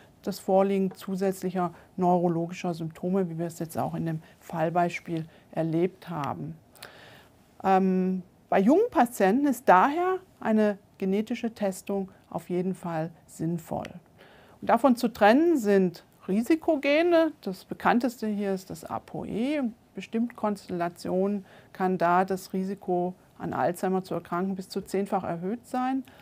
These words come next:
Es sind viele andere Risikogene bekannt, aber eine genetische Testung auf solche Risikogene ist nicht von, sinnvoll, wird auch von den Kassen nicht bezahlt, weil einfach die Aussagekraft für den einzelnen Patienten sehr gering ist.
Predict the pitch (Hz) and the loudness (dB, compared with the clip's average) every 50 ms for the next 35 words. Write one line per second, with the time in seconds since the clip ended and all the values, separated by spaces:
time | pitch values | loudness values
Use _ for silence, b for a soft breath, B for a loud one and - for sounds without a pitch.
0 | B B _ - _ - - 214 202 - 151 214 233 - 233 214 226 220 214 214 | B B _ -20 _ -12 -6 -4 -2 0 0 0 -2 -2 -2 -2 -2 -2 -2 -4
1 | 214 - - 214 196 196 196 - - 202 196 190 180 - - - - - 170 170 | -6 -4 -2 -2 -2 -2 -4 -4 -4 -2 -2 -2 -4 -6 -10 -14 -8 -2 0 2
2 | 226 294 277 - 208 208 208 196 190 190 185 185 190 208 190 190 196 202 202 - | 2 2 2 2 2 2 2 2 2 2 0 0 -2 -2 0 0 0 -2 -2 -6
3 | 190 - 175 - - - 190 202 202 - - 214 208 196 B B B B B B | -10 -10 -12 -4 0 2 2 2 0 -2 -2 -2 -2 -2 B B B B B B
4 | - - - - - 185 175 180 185 - 190 185 180 b b b b _ - 185 | -10 -10 -8 -6 -4 -2 -2 -2 -2 -4 -4 -6 -6 b b b b _ -8 -8
5 | 180 180 196 190 - - 170 - 175 175 180 165 - - - 220 240 - - - | -6 -6 -8 -8 -8 -8 -8 -4 -4 -4 -4 -4 -6 -6 -4 -4 -4 -6 -8 -6
6 | - 262 247 247 233 226 - 240 233 226 - 208 196 190 196 - - - - 185 | -2 0 2 2 2 0 0 0 -2 0 0 -2 -2 -2 -4 -4 -6 -4 -6 -6
7 | 170 170 - - 185 196 202 - 233 220 214 202 - - 190 - - 190 170 160 | -6 -8 -6 -4 -4 -2 2 2 2 2 2 0 -2 -8 -10 -6 -2 0 0 2
8 | 165 165 170 B B B B B B B _ - - - 165 175 175 - 175 - | 2 0 -2 B B B B B B B _ -4 -2 -2 -2 -2 -4 -6 -8 -10
9 | - - - - - - 170 175 - - 196 180 175 175 180 175 - - 165 160 | -12 -12 -6 -2 -2 -2 -2 -2 -4 -4 -2 -2 -2 -2 -4 -10 -12 -10 -8 -8
10 | 160 - - - - 165 170 156 - - - - 160 160 - 165 160 160 160 - | -8 -10 -16 -16 -12 -10 -8 -8 -6 -6 -4 -4 -4 -6 -6 -6 -6 -6 -6 -8
11 | 165 156 156 - - 156 151 160 156 160 160 160 b b b b - - - 160 | -10 -12 -12 -12 -10 -10 -10 -10 -10 -10 -10 -10 b b b b -8 -4 -2 -2
12 | 160 165 190 170 170 180 180 170 - - 90 - - - _ | -2 -2 -4 -2 -2 -2 -2 -2 -4 -6 -12 -14 -18 -20 _